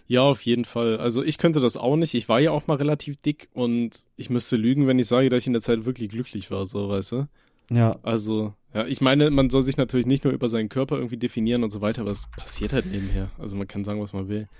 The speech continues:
Speaker 2: Ja, ich meine
Speaker 1: Ich hab
Speaker 2: zum
Speaker 1: jetzt
Speaker 2: Beispiel auch, ja, sag erst mal.
Speaker 1: Nee, ich hab, wollte sagen, ich hab jetzt hier auch grad eine Statistik aufgerufen, wie das ist bei Kindern in Deutschland. Und hier ist es zum Beispiel so, dass etwa jedes sechste Kind, äh, in Deutschland übergewichtig oder adipös ist.
Speaker 2: Finde ich aber auch schon
Speaker 1: Und
Speaker 2: viel,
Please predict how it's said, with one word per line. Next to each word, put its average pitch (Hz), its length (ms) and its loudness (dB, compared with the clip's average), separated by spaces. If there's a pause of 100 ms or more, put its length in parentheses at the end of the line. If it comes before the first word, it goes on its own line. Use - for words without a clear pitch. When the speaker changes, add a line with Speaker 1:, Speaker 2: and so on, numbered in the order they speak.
(160)
Speaker 2:
Ja, 107 100 6
ich 117 80 6
meine 127 120 6
Speaker 1:
Ich 131 40 4
hab 123 40 4
Speaker 2:
zum 143 80 4
Speaker 1:
jetzt 143 80 8
Speaker 2:
Beispiel 143 240 4
auch, 151 360 2
ja, 123 160 0
sag 113 180 2
erst 139 160 -2
mal. 180 160 -2 (300)
Speaker 1:
Nee, 120 260 2
ich 127 120 0
hab, 135 180 2
wollte 123 380 -2
sagen, 123 180 2
ich 117 80 -4
hab 131 120 -2
jetzt 123 140 -2
hier 117 160 2
auch 117 160 0
grad 123 180 -2
eine 113 180 0
Statistik - 560 -4
aufgerufen, 120 680 -2
wie 120 40 0
das 110 200 0
ist - 140 -6
bei 104 200 0
Kindern 135 400 0
in 110 140 0
Deutschland. 123 560 0
Und 120 180 -8
hier 127 140 0
ist 135 80 -2
es 147 120 -4
zum - 120 -6
Beispiel 135 260 0
so, 131 140 2
dass 123 160 4
etwa 123 240 -2
jedes 120 340 2
sechste 127 300 -4
Kind, 123 400 0 (340)
äh, 110 240 2
in 110 80 0
Deutschland 113 340 2
übergewichtig 107 600 -2
oder 110 160 -2
adipös 107 460 -2
ist. 95 320 -6
Speaker 2:
Finde 117 180 4
ich 110 100 6
aber 101 120 10
auch 110 100 8
schon 113 200 6
Speaker 1:
Und 113 60 2
Speaker 2:
viel, 104 320 0